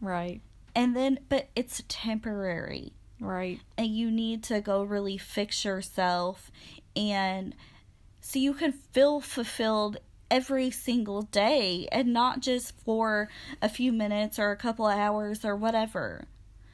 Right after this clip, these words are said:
Speaker 2: We all could use a little bit of help, even people without addictions. And as my mom said, the loved ones of addicts,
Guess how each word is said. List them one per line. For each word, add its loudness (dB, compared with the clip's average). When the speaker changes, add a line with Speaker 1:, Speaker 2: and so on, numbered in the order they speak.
Speaker 2:
We 2
all 6
could -4
use 0
a 4
little -2
bit -2
of 4
help, 0
even 0
people -2
without 0
addictions. -4
And 2
as 2
my 2
mom 2
said, 0
the 2
loved 2
ones 0
of 2
addicts, 2